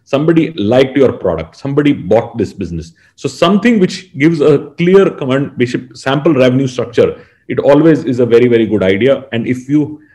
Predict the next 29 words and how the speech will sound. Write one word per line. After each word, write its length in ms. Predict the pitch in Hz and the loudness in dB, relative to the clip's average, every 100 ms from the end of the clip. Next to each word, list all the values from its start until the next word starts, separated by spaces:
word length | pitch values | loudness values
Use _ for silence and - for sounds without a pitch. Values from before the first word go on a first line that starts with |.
| _ | _
if 120 | 131 | -4
you 100 | 151 | -4
feel 280 | - 147 165 | -2 -2 2
that 220 | 151 113 | 2 2
that's, 460 | 127 127 - - - | 2 0 -6 -20 -10
that's 360 | 117 123 - | -4 -2 -2
a 80 | 123 | -6
journey 320 | 104 120 131 | 0 2 2
which 140 | 127 - | -2 -2
you 160 | 123 | -4
can 200 | 117 113 | -2 -2
do 200 | 107 123 | -2 -2
before 320 | 113 101 127 | -4 -2 -2
you 100 | 123 | 0
even 220 | 117 110 113 | 0 -2 -2
hit 260 | 113 110 - | -4 -6 -6
any 160 | 107 | -4
investor, 540 | 110 95 104 - 160 - _ _ | -4 -4 -4 -2 -4 -4 _ _
please 220 | - 190 131 | -2 0 2
do 140 | 110 | 0
that. 280 | 87 78 - | 0 -4 -2
Don't 240 | 120 147 139 | 0 0 0
even 320 | 131 131 87 | -2 -4 -4
try 180 | 117 117 | -2 0
to 140 | 120 104 | 0 -4
jump 260 | 107 123 127 | -4 -4 -4
into 320 | 123 127 113 | -2 -2 0
getting 280 | 107 120 117 | 0 -2 -4
into 440 | 110 110 95 - | -4 -4 -4 -10